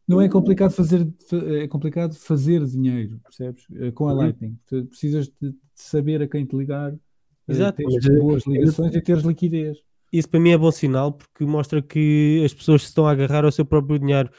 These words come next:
Speaker 2: Qualquer rede onde se entre e de repente se ganha imenso dinheiro, há ali alguma coisa mal, nem que
Speaker 1: É.
Speaker 2: seja com o dinheiro base.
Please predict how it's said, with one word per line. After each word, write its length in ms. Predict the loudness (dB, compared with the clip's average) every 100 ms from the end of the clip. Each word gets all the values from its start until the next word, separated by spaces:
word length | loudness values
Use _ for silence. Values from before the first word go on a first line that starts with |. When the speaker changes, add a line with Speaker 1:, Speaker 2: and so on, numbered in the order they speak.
| _ _
Speaker 2:
Qualquer 320 | -4 0 0
rede 240 | 2 0
onde 160 | 0 -2
se 220 | -6 -4
entre 320 | -2 -4 -6
e 60 | -8
de 80 | -8
repente 340 | -6 -4 -4
se 60 | -2
ganha 180 | 0 0
imenso 300 | 0 0 -2
dinheiro, 280 | -2 -2 -2 -6 -20 _ _ _ _ _ _ _ -8
há 100 | -2
ali 160 | 2 2
alguma 240 | 2 0
coisa 240 | 0 -2 0
mal, 380 | -2 -2 -4 -10 -14
nem 180 | -2 -2
que 60 | 0
Speaker 1:
É. 40 |
Speaker 2:
seja 180 | -2 -2
com 120 | -2
o 40 | -2
dinheiro 240 | 0 0
base. 480 | -2 -2 -4 -10